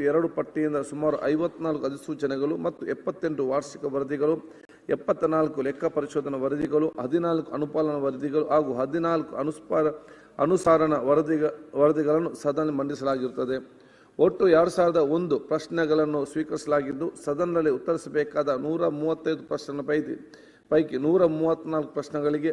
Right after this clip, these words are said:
ಹಾಗೂ ಲಿಖಿತ ಉತ್ತರಿಸುವಂಥ ಸಾವಿರದ ಒಂಬೈನೂರ ಎಪ್ಪತ್ನಾಲ್ಕು ಪ್ರಶ್ನೆಗಳ ಪೈಕಿ ಸುಮಾರು ಸಾವಿರದ ಏಳ್ನೂರ ಐವತ್ತು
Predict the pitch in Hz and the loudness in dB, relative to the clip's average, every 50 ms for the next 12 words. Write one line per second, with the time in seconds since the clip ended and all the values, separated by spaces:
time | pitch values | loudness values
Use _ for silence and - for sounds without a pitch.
0 | - - 160 170 151 139 - - 123 143 - 190 170 185 180 160 151 147 135 127 | 0 2 2 2 2 -2 -4 -4 -6 -4 -4 -4 -4 -4 -4 -4 -4 -4 -6 -4
1 | - - 156 151 147 - 147 143 143 135 165 - - - - 143 147 156 151 165 | -2 0 0 0 0 -2 -4 -4 -2 -2 -4 -6 -4 -2 2 2 4 4 2 0
2 | 156 - - 143 156 151 160 165 160 156 156 151 127 120 - - - 160 - - | -2 -2 -2 -2 0 0 0 2 2 0 0 0 0 0 -2 -4 -4 -6 -6 -6
3 | 151 147 135 - - 147 - - 147 143 143 139 131 139 156 156 151 - 120 - | -8 -8 -6 -6 -6 -8 -6 -8 -8 -6 -6 -4 -2 -2 -2 -2 -2 -4 -10 -12
4 | - - - - - - - - _ _ _ - - 160 165 165 165 165 165 156 | -12 -14 -20 -20 -20 -20 -20 -20 _ _ _ -12 -8 -4 0 2 2 2 2 0
5 | - - 151 147 160 160 170 156 165 165 156 - 143 151 156 156 151 151 147 - | 0 2 4 4 6 4 4 2 2 0 2 2 2 2 4 4 2 2 2 0
6 | - 131 156 170 175 180 180 - - | 2 4 4 6 6 4 2 0 -2